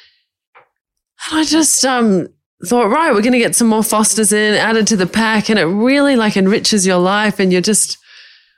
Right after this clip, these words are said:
watching this dog blossom always so much more quickly than you expect. And, you know, you go on your first walk together off leash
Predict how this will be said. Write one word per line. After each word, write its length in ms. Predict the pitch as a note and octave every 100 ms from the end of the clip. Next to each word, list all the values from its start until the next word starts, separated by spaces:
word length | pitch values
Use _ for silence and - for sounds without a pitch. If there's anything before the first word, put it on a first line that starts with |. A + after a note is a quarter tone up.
| -
watching 380 | G3+ E3+ G#3
this 200 | F#3+ F3+
dog 380 | - F#3 F3+ D3+
blossom 880 | - E3+ E3+ F3 - F#3 F3 E3+ - - _ -
always 420 | G#3 A3 G3+ G3
so 300 | - G#3+ G#3+
much 240 | G#3+ F3 F3
more 160 | F#3
quickly 400 | F3+ G3+ - F#3+
than 160 | F3+ E3
you 160 | D#3+
expect. 800 | D3 - - - E3 C3+ F#3 - - - - - -
And, 140 | - G#3
you 80 | A3
know, 60 |
you 140 | G3+ F#3+
go 140 | G3+
on 100 | G3
your 80 | F#3+
first 280 | - F#3+ F3+
walk 240 | F3+ E3+
together 380 | - F3 F3 F3
off 300 | D3+ F3+ F3+
leash 600 | F3 E3 E3 E3 - -